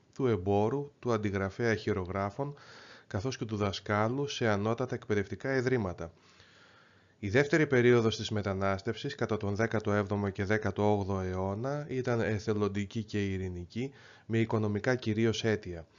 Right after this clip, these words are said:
Τα εμπορεύματα μεταφέρονταν από την Οθωμανική Αυτοκρατορία προς την Κεντρική Ευρώπη και τη Ρωσία δια ξηράς, από συγκεκριμένους δρόμους, με καραβάνια που διέσχισαν τα Βαλκάνια.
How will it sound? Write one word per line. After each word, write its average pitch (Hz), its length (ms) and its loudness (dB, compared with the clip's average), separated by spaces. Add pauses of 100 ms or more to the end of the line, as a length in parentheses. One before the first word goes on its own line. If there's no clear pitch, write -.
(280)
Τα 110 120 -2
εμπορεύματα 107 840 2
μεταφέρονταν 110 880 0
από 98 200 -4
την 104 180 -2
Οθωμανική 95 580 -4
Αυτοκρατορία 98 760 -2
προς 98 220 -8
την 98 140 -6
Κεντρική 95 500 -6
Ευρώπη 95 640 -4 (220)
και 117 120 -2
τη 107 140 -2
Ρωσία 95 600 0
δια 95 300 -6
ξηράς, 98 600 -6 (320)
από 120 180 -2
συγκεκριμένους 107 800 0
δρόμους, 98 520 -2
με 113 160 0
καραβάνια 101 840 0
που 123 160 -2
διέσχισαν 104 680 -4
τα 127 100 -4
Βαλκάνια. 120 720 -2